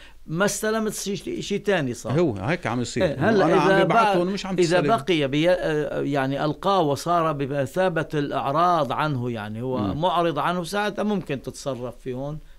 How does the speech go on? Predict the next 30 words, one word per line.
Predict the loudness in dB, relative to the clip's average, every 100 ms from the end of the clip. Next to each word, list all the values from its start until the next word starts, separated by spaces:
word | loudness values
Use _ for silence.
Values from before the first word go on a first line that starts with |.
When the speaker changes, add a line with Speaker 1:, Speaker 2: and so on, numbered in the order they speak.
| -10
Speaker 1:
بأي | -6 -4 -4
نحو | -4 -6 -6
من | -8
أنحاء | -8 -8 -8 -10
التصرف. | -10 -12 -10 -10 -12 -18 -20 -14 -8
Speaker 2:
مم. | -8 -8 -18 -20 -20 -20 -20 -20 -20 -14 -4
Speaker 1:
أما | -2 -2
ابتداءً | -4 -2 0 2 2 2 -2
بالنسبة | 0 0 -2 -2 0
Speaker 2:
إيه، |
Speaker 1:
للباقي، | 0 4 4 4 4
Speaker 2:
لا، | 2 2
Speaker 1:
لأنه | 2 4 4
Speaker 2:
مش | 4 4
Speaker 1:
يمكن | 4
الباقي | 4 4
Speaker 2:
ابتداءً. | 4 4
Speaker 1:
يقبلهم. | 4 4 4 4 -2 -10 -8
Speaker 2:
نعم. | -4 -4 -6 -16 -8 0
Speaker 1:
يمكن | 2 2 0
الباقي | 2 2 2
إذا | 2 0
أخذت | -2 0 2
له | 4
إياهم | 6 4 2
يقول: | 4 2 4
"إيه، | 2
مزبوط، | 2 0 0 -2 0
هو | 0 2
إلي." | 0 0